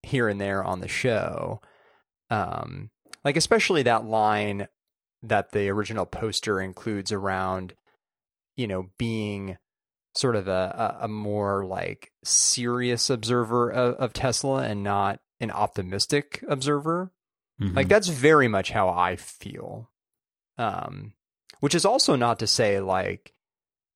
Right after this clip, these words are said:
Speaker 1: I'm coming at this from, like, a place of hate. I mean, I mean, I've said this many times on the show, like, I absolutely love my Model three. Like, I'm not a car person, never really have been, but it's, it's awesome.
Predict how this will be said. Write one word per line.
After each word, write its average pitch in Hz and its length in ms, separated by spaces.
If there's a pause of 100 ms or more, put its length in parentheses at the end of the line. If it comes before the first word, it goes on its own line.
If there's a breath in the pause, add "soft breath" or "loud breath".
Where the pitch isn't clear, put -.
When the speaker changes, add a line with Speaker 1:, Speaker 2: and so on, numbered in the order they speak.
(440)
Speaker 1:
I'm 117 180
coming 113 440
at 104 240
this 104 180
from, 110 180
like, 98 200
a 90 60
place - 420
of 92 100
hate. 139 440
I 98 40
mean, 98 320 (200)
I 110 100
mean, 101 60
I've 92 160
said 104 180
this 95 160
many 95 160
times 98 260
on 92 60
the 90 80
show, 139 260
like, 90 240
I 110 400 (400)
absolutely 101 680
love 117 440
my 92 180
Model 90 300
three. 117 440
Like, 95 160
I'm 104 220
not 101 240
a 90 60
car 120 260
person, 104 640
never 98 240
really 92 280
have 113 300
been, 98 460 (600 soft breath)
but 101 460 (460)
it's, - 360 (100)
it's 131 240
awesome. - 400